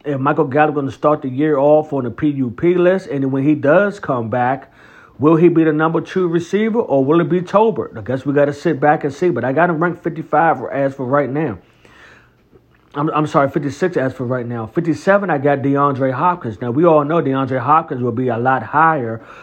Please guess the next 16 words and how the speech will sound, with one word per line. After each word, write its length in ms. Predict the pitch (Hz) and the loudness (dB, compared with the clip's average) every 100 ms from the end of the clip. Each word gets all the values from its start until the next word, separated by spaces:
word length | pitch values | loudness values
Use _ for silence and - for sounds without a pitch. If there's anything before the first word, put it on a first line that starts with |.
| - | -6
but 140 | 131 123 | -2 0
he 120 | 143 | -2
suspended 480 | - 110 - 175 139 | -4 -12 -4 -4 -2
the 60 | |
first 340 | 113 - 135 - | -6 -4 -6 -6
six 200 | 135 - | -12 -10
games 360 | 127 135 127 110 | -6 -4 -4 -6
of 200 | 120 110 | -6 -6
the 60 | |
year, 500 | 104 139 160 120 110 - - | -2 2 4 2 -2 -10 -8
so 80 | 185 | 0
that's 220 | 143 156 | 2 2
why 180 | 147 135 | 0 2
he's 260 | 147 135 | 0 0
at 240 | 120 117 - | 0 -4 -4
fifty-seven. 1000 | 135 135 120 110 - 170 151 123 107 | -6 -4 -8 -10 -4 2 2 0 -6